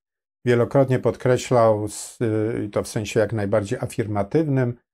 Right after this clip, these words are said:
fakt przynależności do masonerii. Y, bardzo ciepło wypowiadał się o protestantyzmie, uważając, że to jest ta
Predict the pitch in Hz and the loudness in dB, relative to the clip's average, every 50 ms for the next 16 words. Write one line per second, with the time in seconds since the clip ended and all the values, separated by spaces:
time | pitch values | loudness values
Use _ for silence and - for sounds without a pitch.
0 | _ _ _ _ _ _ _ 131 127 - - - - - - 113 110 107 104 104 | _ _ _ _ _ _ _ 0 0 0 0 -6 -10 -6 -4 -2 -2 -2 -2 -4
1 | 101 98 120 120 113 - - - - 104 101 113 110 110 107 107 101 101 101 101 | -4 -2 -2 -4 -4 -4 -6 -6 -6 -2 0 0 2 2 2 0 -2 -2 -4 -6
2 | 98 - - 110 101 110 131 147 151 143 147 143 139 135 135 - _ _ _ _ | -6 -6 -8 -8 -4 -2 0 0 0 2 0 0 0 -2 -4 -6 _ _ _ _
3 | _ _ _ _ _ _ - 139 123 117 113 113 107 110 117 120 117 113 110 113 | _ _ _ _ _ _ -6 -2 0 0 0 -2 -2 0 0 2 2 0 -2 -4
4 | 101 - - 131 123 - - 120 107 101 113 110 101 113 107 101 113 113 104 110 | -4 -2 -2 -2 -2 0 0 -2 0 0 -2 -2 0 -2 0 2 2 2 2 2
5 | 107 107 107 107 - - - 117 107 - - 127 - - 110 107 - - 104 - | 2 0 0 -4 -4 -2 0 0 0 0 -2 -4 -4 -4 -6 -4 -6 -8 -8 -8
6 | - 110 104 98 95 - 165 160 135 - 143 139 135 135 131 131 123 110 107 113 | -6 -8 -6 -4 0 0 0 0 0 0 0 2 2 2 2 0 0 0 0 -2
7 | 107 104 117 110 110 107 104 101 98 101 107 107 104 101 101 104 95 - - 107 | 0 2 2 2 2 0 -2 -4 -6 -6 -4 0 0 2 2 0 -2 -4 -4 -2
8 | 101 101 95 - - _ - 117 117 107 101 95 - | -2 -2 -4 -6 -6 _ 0 0 0 0 -2 -4 -10